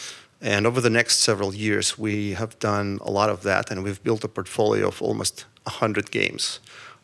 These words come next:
on major mobile platforms of the time, iPhone, iPad, Android phones. Um, and so that worked pretty well.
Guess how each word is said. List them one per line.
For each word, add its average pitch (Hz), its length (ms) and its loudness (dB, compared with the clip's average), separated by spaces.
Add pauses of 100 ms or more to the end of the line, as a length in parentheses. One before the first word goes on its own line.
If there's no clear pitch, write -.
on 98 600 0
major 95 360 0
mobile 95 400 -2 (220)
platforms - 720 -4
of 101 160 -2
the - 80 -8
time, 98 460 -4 (400)
iPhone, 135 420 -2
iPad, 107 520 -2 (580)
Android 107 440 4 (220)
phones. 104 480 -6 (800)
Um, 107 440 0 (260)
and 127 600 4 (840)
so - 160 0
that 165 180 6
worked 165 320 4 (180)
pretty 123 200 2
well. 113 480 4